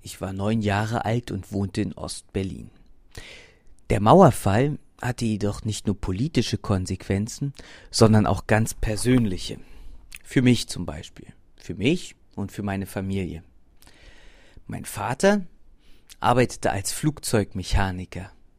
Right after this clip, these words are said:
in der D D R. Er war nicht in der Partei, er war noch sehr jung und eigentlich Ingenieur für Nachrichtentechnik, sodass die Aufstiegschancen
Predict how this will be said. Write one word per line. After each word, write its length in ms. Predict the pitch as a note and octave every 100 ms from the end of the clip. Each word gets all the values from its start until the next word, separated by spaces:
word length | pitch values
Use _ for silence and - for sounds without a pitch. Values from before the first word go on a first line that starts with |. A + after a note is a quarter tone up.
| _
in 120 | -
der 100 | F2
D 140 | E2+ F2
D 100 | G2+
R. 300 | G2 G2 F2+ - - _ _ - - _ _ -
Er 160 | F#2+
war 80 | G#2
nicht 240 | A2 -
in 80 | -
der 80 | F#2+
Partei, 680 | - F2+ - G#2+ B2 D3+ D3+
er 160 | - G#2
war 120 | G2
noch 140 | F2+ F2+
sehr 220 | - F2
jung 380 | G2 D3 E3+ - - - -
und 140 | G#2+ A2
eigentlich 440 | B2+ D3 C3 A2
Ingenieur 360 | G#2+ G2 G#2 G#2+
für 140 | C3
Nachrichtentechnik, 1000 | A#2+ B2+ G#2+ F#2+ F#2 - F#2+ - F2 - - - - - -
sodass 300 | - G2 -
die 160 | -
Aufstiegschancen 1000 | - A2 - - A2+ - A2+ A2 G#2 A#2